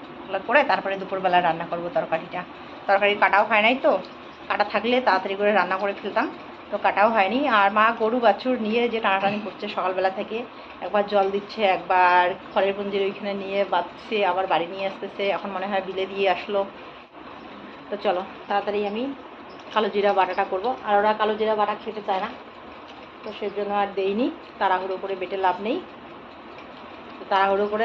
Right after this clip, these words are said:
ওদেরকে ভাতটাই আগে মাখিয়ে দিলাম, একদম সময় নেই, স্কুলে যাবে। বলতেছে, "এতগুলো ভাত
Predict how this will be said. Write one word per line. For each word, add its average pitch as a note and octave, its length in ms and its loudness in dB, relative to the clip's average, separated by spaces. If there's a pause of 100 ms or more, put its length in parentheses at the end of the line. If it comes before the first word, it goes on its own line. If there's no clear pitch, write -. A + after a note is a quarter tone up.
ওদেরকে G3 280 -4
ভাতটাই F#3+ 440 -4
আগে G3 160 -2 (200)
মাখিয়ে G3 400 -6
দিলাম, E3+ 200 -6 (640)
একদম G3 380 0
সময় G#3 420 4
নেই, A3+ 100 0 (140)
স্কুলে G#3 200 -4
যাবে। G#3 260 4 (2750)
বলতেছে, G#3 320 -4
"এতগুলো G#3+ 300 4
ভাত G3+ 140 -2